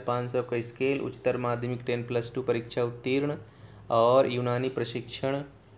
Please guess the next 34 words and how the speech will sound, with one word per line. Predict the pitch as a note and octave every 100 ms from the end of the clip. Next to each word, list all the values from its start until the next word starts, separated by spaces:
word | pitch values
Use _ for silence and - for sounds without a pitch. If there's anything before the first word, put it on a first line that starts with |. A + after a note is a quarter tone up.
| -
प्रमाण | A#2+ A#2+ B2+ C3
पत्र, | C#3 C3+ C3
मध्य | B2 B2 A#2+
प्रदेश | B2 B2 A#2+ B2
राज्य | A#2+ -
कृषि | B2 - B2
परिषद | B2 A2+ A2 A#2
में | A#2+ B2
रजिस्ट्रेशन। | A#2 A2 G#2 G2 G2+ G2 G#2 - - - -
डार्क | A#2+ B2+ C3 -
रूप, | C3 B2+ - -
रूम | A#2 B2+ B2+
अटेंडेंट | A2+ A2 A#2 A#2+ C3+ C3+ C3+
की | C3 B2+
पोस्ट | C3 C3 -
है, | C3
उन्नीस | B2 B2 B2
हज़ार | A#2+ B2 A#2+
पाँच | A#2+ B2 C3
सौ | C3 C3+
का | C3 A#2+
स्केल | - C3 C3
है, | C3+ C3+
चार | A#2+ A#2+ A#2+ B2+
पद | C3
हैं, | B2 C3+ D#3 - - - -
उन्नीस | B2 B2+ B2+
हज़ार | B2 B2
पाँच | B2 B2 B2+
सौ | B2+ B2+
से | B2+
बासठ | A#2 A2+ B2+ A#2+
हज़ार | B2+ B2 B2
का, | - C#3+